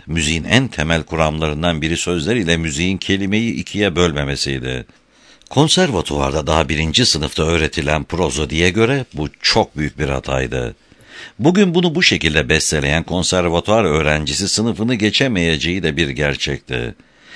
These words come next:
Zeki Üngör dönemin Cumhurbaşkanlığı Senfoni Orkestrası'nın şefiydi.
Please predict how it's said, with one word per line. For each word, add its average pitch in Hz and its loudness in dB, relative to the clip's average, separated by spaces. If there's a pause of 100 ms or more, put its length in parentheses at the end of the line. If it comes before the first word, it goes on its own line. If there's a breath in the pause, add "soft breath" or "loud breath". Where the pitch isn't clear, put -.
(200 loud breath)
Zeki 156 2
Üngör 135 2
dönemin 107 2
Cumhurbaşkanlığı 82 -2
Senfoni 92 -2
Orkestrası'nın 82 -2
şefiydi. 69 -2